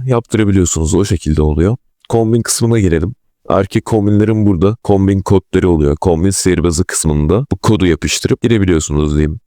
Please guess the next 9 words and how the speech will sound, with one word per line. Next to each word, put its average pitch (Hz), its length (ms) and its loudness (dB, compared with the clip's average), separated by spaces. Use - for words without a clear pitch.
Kullanabiliyorsunuz. 78 1000 -2
Açıklamaya 113 600 0
bu 113 40 -2
sunucunun 101 560 0
linkini 104 360 0
bırakacağım. 101 580 0
Gelmenizi 82 560 0
tavsiye 82 440 0
ediyorum. 78 340 0